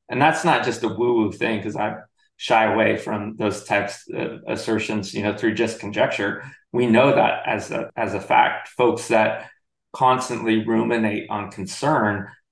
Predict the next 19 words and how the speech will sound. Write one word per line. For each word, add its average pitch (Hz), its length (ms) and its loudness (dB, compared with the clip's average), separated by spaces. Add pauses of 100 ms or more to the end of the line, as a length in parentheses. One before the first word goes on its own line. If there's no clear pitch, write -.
(100)
burn 127 220 4
up 135 180 4
that 110 240 4
energy 120 360 2
that 107 160 -2
they 113 120 -2
could 156 320 -4
use 107 400 -4
to 110 140 -8
be 113 500 2
enjoying 120 420 2
time 120 240 0
with 120 80 -2
their 120 100 2
friends 113 500 -2
or 104 140 -6
doing 113 320 -2
something 110 400 -4
fun. 117 500 2